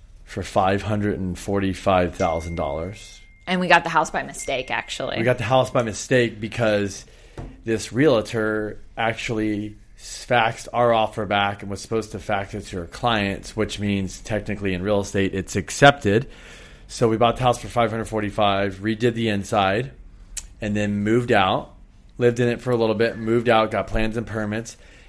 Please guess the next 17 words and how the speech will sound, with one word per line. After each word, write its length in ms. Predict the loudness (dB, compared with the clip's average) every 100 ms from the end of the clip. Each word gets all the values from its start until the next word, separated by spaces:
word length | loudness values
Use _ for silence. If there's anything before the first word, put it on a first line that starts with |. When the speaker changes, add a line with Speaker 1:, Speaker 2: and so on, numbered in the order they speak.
| -8
Speaker 1:
and 140 | -2
then 320 | 0 0 -2 -2
rebuilt 460 | -2 2 2 2
the 60 | 0
whole 180 | 0 0
entire 320 | 0 0 0
house. 720 | 2 0 0 -4 -14 -18 -20 -20 -20 -20 -6
Well, 160 | 0
I 40 | 0
kinda 240 | 0 -2
built, 380 | 0 0 0 -2
at 140 | -6 -6
the 60 |
time, 260 | -2 2 2
your 100 | 0
dream 260 | 0 0
house, 480 | 0 -2 -4 -6 -10